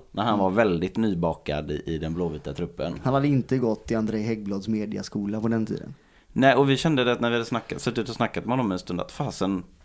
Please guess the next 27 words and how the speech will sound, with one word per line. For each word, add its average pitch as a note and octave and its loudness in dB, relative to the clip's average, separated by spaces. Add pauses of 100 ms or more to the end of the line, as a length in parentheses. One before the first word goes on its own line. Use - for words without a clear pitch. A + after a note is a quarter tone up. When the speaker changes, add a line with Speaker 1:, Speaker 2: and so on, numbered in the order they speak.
(460)
Speaker 1:
det G2 0
är A#2+ 2
någonting B2+ 2
som A2+ 0
händer, G#2+ 2
va? F2+ 2
Utan G2+ 0 (420)
vi, A2+ -4 (680)
det C3 2
är B2+ 2
inte E3 4
bollen A2 4
är G2+ 2
rund F2 0
och F2+ -2
vi F2+ -4
ska F#2+ -6
kämpa F2+ -4
för F#2 -4
laget, D#2+ -2
utan G2 0
han F#2+ -2
sitter C#3 -4
här A#2 2
och G2 -4
snackar F#2+ -2
om A2 0